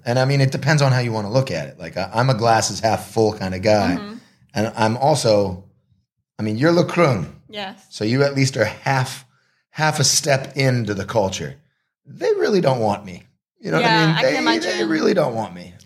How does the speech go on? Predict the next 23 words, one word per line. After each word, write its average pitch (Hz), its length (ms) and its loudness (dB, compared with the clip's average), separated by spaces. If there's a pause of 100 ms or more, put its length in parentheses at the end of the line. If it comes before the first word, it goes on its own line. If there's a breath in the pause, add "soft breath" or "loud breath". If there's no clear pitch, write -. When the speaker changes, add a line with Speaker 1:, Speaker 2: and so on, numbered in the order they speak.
Speaker 1:
Um, 110 140 -4
Speaker 2:
Yeah. 110 400 -4
Speaker 1:
no 147 80 0
matter 165 260 2
how 170 160 2
much 151 220 2
I 139 120 4
do 120 380 0
or, 98 380 -2 (420 soft breath)
or 104 140 -2
try 107 400 2
to 95 380 0
play 120 180 2
the 104 80 0
game, 107 320 0
if 92 120 -4
you 95 100 -4
will. 92 340 2 (440 loud breath)
Speaker 2:
They 220 100 2
won't 208 160 -2
Speaker 1:
Uh, 202 40 -6
Speaker 2:
understand. 208 560 -10 (140)
Speaker 1:
No, - 200 0